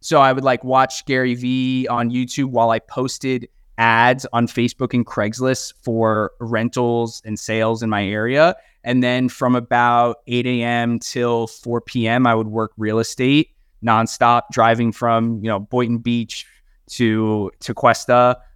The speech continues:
um, which is, like, at least, like, forty, fifty miles. And then at four thirty, I would clock in at the restaurant. And anytime someone would text me, "Hey, can you cover my shift?" It was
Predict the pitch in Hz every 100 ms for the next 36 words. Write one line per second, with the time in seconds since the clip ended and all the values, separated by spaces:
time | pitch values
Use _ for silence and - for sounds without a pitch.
0 | _ 113 110 107 110 113 107 110 104 98
1 | 110 110 113 104 - 110 104 110 - 107
2 | 104 113 120 120 - 113 113 117 117 117
3 | 120 117 117 _ _ _ _ 127 - 139
4 | 131 135 139 156 143 120 - 127 120 127
5 | 127 123 127 123 127 117 123 - 127 107
6 | 101 - _ 156 151 139 _ 160 170 208
7 | 226 240 226 - 156 120 120 156 220 302
8 | - _ _ - - 165 156 170 185 180
9 | 160 - 139 135 - 180 170 - 151 151
10 | 147 151 147 139 - 127 139 127 120 -
11 | 135 185 - _ _ _ - 156 151 143
12 | -